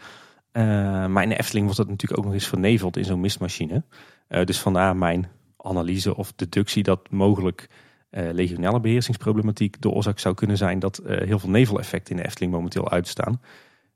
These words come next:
Dat is geen feit, dat hebben we ook niet bevestigd gekregen. Dat is gewoon een, een aanname van ons en, en een logische conclusie op basis van een aantal dingen die we zien.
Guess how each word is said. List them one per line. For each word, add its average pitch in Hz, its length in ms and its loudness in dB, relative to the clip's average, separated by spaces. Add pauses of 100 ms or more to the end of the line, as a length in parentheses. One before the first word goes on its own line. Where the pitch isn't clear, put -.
Dat 123 120 2
is 120 60 0
geen 92 160 0
feit, 135 260 2
dat 165 100 -4
hebben 107 180 4
we 98 80 4
ook 104 80 6
niet 95 100 2
bevestigd 107 300 0
gekregen. 123 420 2
Dat 104 100 0
is - 60 -8
gewoon 92 300 4
een, 85 200 -6 (760)
een 95 160 -2
aanname 110 480 6
van 104 160 2
ons 107 400 0
en, 95 300 0
en 95 220 0
een - 380 -4
logische 98 440 4
conclusie 104 500 4
op 98 120 -2
basis 92 280 0
van - 120 0
een 90 60 0
aantal 95 180 -2
dingen 101 200 2
die 92 100 2
we 87 80 0
zien. 95 300 2